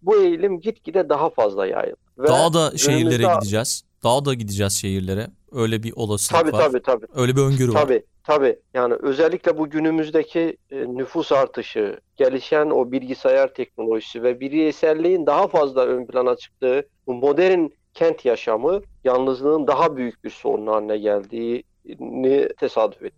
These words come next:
Speaker 1: Böyle bir durum belirdi. Bu nedenle yalnızlık günümüz koşullarında sanıldığından daha fazla görülen bir sorun olarak karşımıza çıkmakta. Ve bugün salgın olarak tanımladığımız yalnızlık, e,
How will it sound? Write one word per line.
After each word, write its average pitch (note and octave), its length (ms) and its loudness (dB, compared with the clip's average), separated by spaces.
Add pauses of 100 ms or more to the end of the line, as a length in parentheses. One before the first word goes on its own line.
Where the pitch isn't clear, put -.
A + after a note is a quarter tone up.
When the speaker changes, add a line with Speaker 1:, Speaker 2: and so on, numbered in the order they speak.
(140)
Speaker 1:
Böyle D#3 320 4
bir A#2 160 -2
durum A2 320 -6 (140)
belirdi. G#2+ 420 -2
Bu D3+ 100 0
nedenle D3+ 400 2
yalnızlık D3 640 0 (500)
günümüz D#3 400 0
koşullarında C3+ 840 0
sanıldığından D#3 880 0 (240)
daha C3+ 220 -2
fazla D3 360 2
görülen A#2+ 460 -2
bir A#2 80 -6
sorun A#2 340 -2
olarak G#2 340 0
karşımıza G#2 480 -4
çıkmakta. - 500 -20 (540)
Ve C#3+ 160 2
bugün F#3 360 0 (360)
salgın E3+ 540 2
olarak C3+ 280 2
tanımladığımız B2 800 0
yalnızlık, B2+ 640 -2 (120)
e, A#2+ 180 -8